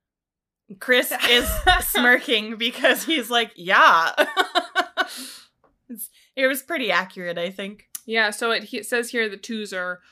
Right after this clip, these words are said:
Speaker 2: are warm, emotional people who care a great deal about their personal relationships, um, and expect to be appreciated for their efforts. You know, things who, people who want to be loved.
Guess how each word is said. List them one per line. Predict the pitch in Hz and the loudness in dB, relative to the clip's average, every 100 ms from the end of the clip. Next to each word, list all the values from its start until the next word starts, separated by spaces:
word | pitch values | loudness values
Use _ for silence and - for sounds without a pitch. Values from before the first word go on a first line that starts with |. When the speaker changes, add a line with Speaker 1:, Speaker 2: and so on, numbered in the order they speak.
| _ - | _ -10
Speaker 2:
are | 170 175 170 | -6 -4 -6
warm, | 190 262 269 269 - | -4 0 2 2 -2
emotional | 208 240 277 269 277 262 | -2 0 0 -4 -8 -8
people | 254 247 240 233 233 | -8 -8 -4 -4 -4
who | 226 208 | -6 -12
care | - 202 185 185 - | -14 -12 -10 -10 -10
a | 185 | -12
great | 180 202 202 | -8 -8 -6
deal | 208 202 | -8 -8
about | 190 190 185 - _ _ | -6 -6 -6 -12 _ _
their | 185 | -12
personal | 180 - 208 - 196 180 | -12 -12 -12 -10 -10 -10
relationships, | 185 220 262 254 247 240 247 226 220 - - - - _ _ _ | -8 -6 -6 -6 -8 -8 -4 -4 -4 -10 -14 -16 -20 _ _ _
um, | 185 180 175 175 170 165 165 - - | -8 -6 -6 -8 -10 -18 -20 -20 -10
and | 185 175 175 - | -8 -8 -10 -18
expect | - - 208 | -8 -6 -6
to | 208 | -8
be | 190 185 - | -12 -10 -10
appreciated | - 214 208 - 185 - 170 165 | -10 -10 -10 -8 -10 -10 -10 -12
for | - 180 | -14 -14
their | - - | -14 -14
efforts. | 165 - 135 - - - _ _ _ _ _ | -18 -18 -18 -18 -20 -20 _ _ _ _ _
You | 175 | -16
know, | 156 180 _ _ _ _ _ _ _ _ | -16 -16 _ _ _ _ _ _ _ _
things | - 196 | -18 -14
who, | 214 - _ | -14 -14 _
people | 269 269 | -6 -6
who | 254 254 | -6 -4
want | 240 240 | -4 -4
to | |
be | 226 | -8
loved. | 214 208 196 196 | -6 -6 -6 -10